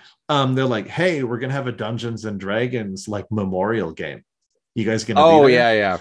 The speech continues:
Speaker 2: right.
Speaker 1: And Garth Hacker is like, I can't remember his character's name, but he's like, is like, "Kronar, like, the brave, um,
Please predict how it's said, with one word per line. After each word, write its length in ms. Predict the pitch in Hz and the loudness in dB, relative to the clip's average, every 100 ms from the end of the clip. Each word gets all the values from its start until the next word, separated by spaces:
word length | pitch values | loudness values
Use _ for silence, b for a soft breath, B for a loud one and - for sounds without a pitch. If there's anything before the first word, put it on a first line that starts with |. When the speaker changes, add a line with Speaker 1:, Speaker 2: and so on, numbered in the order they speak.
| - | -6
Speaker 2:
right. 320 | 90 87 76 _ - | -4 -4 -6 _ -2
Speaker 1:
And 220 | 143 135 | 2 2
Garth 320 | 123 123 131 131 | 4 2 2 0
Hacker 420 | 139 147 147 143 | 0 0 2 4
is 220 | 127 123 | 4 2
like, 400 | 120 110 107 - - - | 0 0 -4 -12 -18 -10
I 60 | 123 | -4
can't 220 | 147 147 | -2 -2
remember 340 | 123 123 123 | 0 0 0
his 140 | 120 - | -2 -4
character's 560 | 123 110 110 117 92 | -4 -4 -4 -6 -6
name, 320 | 98 95 143 | -8 -8 -4
but 140 | 123 110 | -2 0
he's 200 | 123 120 | -2 0
like, 340 | 117 101 - - _ _ - | -2 -2 -8 -20 _ _ 0
is 200 | 151 120 | 0 2
like, 280 | 127 107 _ _ _ | -2 -4 _ _ _
"Kronar, 720 | - 147 147 139 139 156 165 | -2 2 4 2 0 0 0
like, 200 | 135 117 | -2 -4
the 100 | 120 | -6
brave, 680 | 98 123 113 117 143 139 - _ _ _ _ _ _ _ _ _ _ _ - | -6 -4 -4 -4 -6 -8 -18 _ _ _ _ _ _ _ _ _ _ _ -10
um, 560 | 139 131 120 110 101 | -6 -4 -4 -8 -10